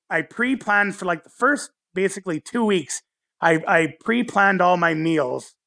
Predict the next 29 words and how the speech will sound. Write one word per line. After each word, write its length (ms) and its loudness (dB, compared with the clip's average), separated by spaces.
to 500 2
fit 180 -2
into 260 -6
my 140 0
calories 540 -2
and 140 -2
macros. 360 0
And 140 -2
then 140 4
I 100 2
would 120 0
enter 340 -2
them 180 -2
into 280 -4
the 180 -2
app 300 0
every 240 -2
day. 420 -2
And 220 0
then 220 0
sometimes 580 -2
I'd 160 0
be 80 -4
like, 260 -2
"Okay, 480 0
eleven 300 2
o'clock 420 0
rolled 260 0
around. 540 0